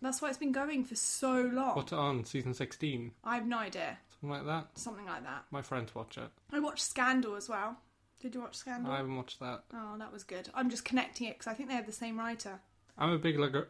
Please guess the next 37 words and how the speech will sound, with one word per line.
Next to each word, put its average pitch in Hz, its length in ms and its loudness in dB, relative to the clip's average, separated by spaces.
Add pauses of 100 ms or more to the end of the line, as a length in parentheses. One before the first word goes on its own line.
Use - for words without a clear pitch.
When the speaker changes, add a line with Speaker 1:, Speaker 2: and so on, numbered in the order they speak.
Speaker 2:
lover 131 320 4
of 123 140 4
fantasy, 147 600 0
Speaker 1:
<laughs> - 40 -20
Speaker 2:
sci-fi. 131 560 4 (180)
Speaker 1:
All 370 220 12
right, 226 360 8
Speaker 2:
Most 220 200 10
of, 226 60 8
Speaker 1:
Ryan. 233 220 2
Speaker 2:
most 143 180 4
of 269 60 4
my 135 180 6
T 143 200 2
V 131 160 2
shows 127 340 2
are 127 80 4
based 127 320 2
around 123 180 4
that. 143 200 2 (100)
You 151 100 2
know, 131 100 6
Speaker 1:
That's 123 120 -4
Speaker 2:
cool 135 200 8
things, 135 320 2
spaceships. - 720 -4 (180)
Speaker 1:
You 330 120 10
know 440 120 6
Speaker 2:
The 156 80 10
Expanse. 151 760 6 (180)
Speaker 1:
Oh, 262 140 6
Speaker 2:
I 269 60 8
Speaker 1:
yeah. - 140 8
Speaker 2:
love 135 220 6
that. 131 320 4 (200)
Speaker 1:
<laughs> - 240 -8
Speaker 2:
I'm 302 180 6